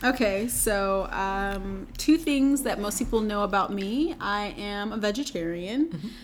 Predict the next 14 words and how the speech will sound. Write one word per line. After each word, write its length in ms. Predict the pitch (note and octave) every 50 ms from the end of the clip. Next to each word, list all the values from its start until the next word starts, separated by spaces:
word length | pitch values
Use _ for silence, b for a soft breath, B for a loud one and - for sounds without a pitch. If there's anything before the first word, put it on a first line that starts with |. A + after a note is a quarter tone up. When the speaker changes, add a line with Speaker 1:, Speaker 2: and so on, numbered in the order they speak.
| B B B
Speaker 1:
Have 260 | - F#3+ F#3 F#3+ F#3
been 220 | G#3 G3+ G3+ G#3 G3+
for, 680 | - - - G3 F#3+ F#3 F#3 F#3 F#3 F3+ F3+ F3+ F#3 - - -
um, 600 | F#3+ F3+ F#3 F3+ F#3 F#3 F#3+ F#3+ F#3 F#3+ G3 G3 - - - - - - - - - - - - - - -
a 180 | G#3 F#3+ F#3+ F#3
long 280 | F3 D#3+ D#3+ E3 E3+ E3
time, 340 | - - - - - - - -
like, 160 | F#3+ F3 D3 D#3+
over 180 | D#3+ D#3+ E3
half 200 | D#3+ - D#3+ -
my 100 | G3 F3+
life. 220 | - - - B3 A#3+ A#3 A#3 B B B B B B B B B B B B B -
And, 760 | - G#3 G#3 G#3 G#3 G3+ G3+ G3+ G3+ G3+ G3 G3 G3 G3 G3 G3 - - -
um, 960 | G3+ G3+ G3+ G3+ G3+ G3 G3 G3 G3 G3 G3 G3 G3 G3+ G#3 G#3+ A3+ A3+ A3+